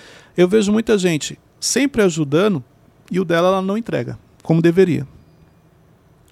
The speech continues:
A empresa te contratou pra você escrever, mas que você tá ajudando todo mundo a carregar as caixas,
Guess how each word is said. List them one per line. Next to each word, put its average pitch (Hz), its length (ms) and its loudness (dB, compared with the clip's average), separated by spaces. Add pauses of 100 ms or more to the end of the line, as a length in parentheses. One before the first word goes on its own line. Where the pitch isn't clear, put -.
(160)
A 151 80 2
empresa 180 380 2
te - 100 -14
contratou 175 460 0
pra 196 120 -2
você 185 280 0
escrever, 170 540 0 (340)
mas 160 220 0
que - 60 -8
você 202 120 4
tá 202 140 2
ajudando 170 360 0
todo 160 220 -2
mundo 151 180 -2
a 143 40 -6
carregar 139 380 -2
as 127 120 -4
caixas, 180 500 0